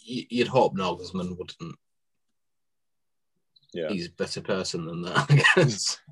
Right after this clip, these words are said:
Speaker 2: he's lovely. He's a lovely guy. He's Spurs through and through. He wouldn't do that. <laughs> Um, what's, so that, yeah, so that, it's interesting now 'cause when they, when they sacked, when Poch left, it was obviously Mourinho was lined up.
Speaker 1: Twelve
Speaker 2: That was
Speaker 1: hours.
Speaker 2: Yeah, and, and so,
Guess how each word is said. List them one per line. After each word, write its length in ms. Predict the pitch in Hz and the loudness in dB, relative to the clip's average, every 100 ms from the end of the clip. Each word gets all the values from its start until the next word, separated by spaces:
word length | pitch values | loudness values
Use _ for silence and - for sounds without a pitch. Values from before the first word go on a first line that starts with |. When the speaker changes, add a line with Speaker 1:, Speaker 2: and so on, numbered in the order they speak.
| - | -4
Speaker 2:
he's 180 | 143 139 | -2 0
lovely. 260 | 160 117 - - - _ - | 0 -2 -10 -18 -20 _ 0
He's 100 | 165 | 6
a 40 | |
lovely 200 | 175 117 | 6 6
guy. 120 | 107 | 4
He's 100 | 104 | 4
Spurs 320 | - 160 143 - | 2 2 2 2
through 200 | 135 117 | 0 0
and 100 | 117 | 2
through. 260 | 170 110 | 4 4
He 60 | 147 | 4
wouldn't 240 | 131 95 | 2 2
do 100 | 110 | 2
that. 240 | 139 170 - - - - - _ _ | 2 2 -2 -16 -20 -20 -20 _ _
<laughs> 120 | 170 208 - 190 - - - - _ - - | -10 -8 -8 -6 -6 -8 -8 -14 _ -6 -2
Um, 420 | 120 120 117 120 - - | 2 2 0 -6 -12 -2
what's, 420 | 135 170 139 131 | 4 4 2 0
so 100 | 151 | 6
that, 140 | 147 - | 6 8
yeah, 160 | 131 | 6
so 160 | 104 147 | 6 2
that, 160 | 156 - | 4 4
it's 220 | 98 196 | 4 4
interesting 340 | 190 - 170 | 4 4 4
now 120 | 156 143 | 4 4
'cause 160 | 135 | 4
when 140 | 139 156 | 4 6
they, 140 | 143 | 4
when 180 | 127 139 | 2 0
they 120 | 135 123 | 0 0
sacked, 420 | - 151 - - _ | 0 -2 -4 -20 _
when 220 | 123 123 | -8 -6
Poch 280 | 113 165 - | 0 0 0
left, 300 | 101 78 - | -2 -4 -4
it 80 | - | -6
was 180 | 101 - 98 | -6 -6 -4
obviously 260 | 95 - | -4 -4
Mourinho 380 | 92 95 95 92 | -2 -2 0 -2
was 140 | 87 90 | -4 -4
lined 260 | 87 85 | -6 -4
up. 120 | 80 | -2
Speaker 1:
Twelve 200 | - 117 | 2 4
Speaker 2:
That 140 | 101 104 | 4 4
was 240 | 92 - | 4 0
Speaker 1:
hours. 80 | - - _ _ _ _ - | -10 -14 _ _ _ _ -2
Speaker 2:
Yeah, 300 | - 90 73 | 2 2 0
and, 140 | 101 - | -4 -4
and 120 | 110 | -4
so, 200 | - | -2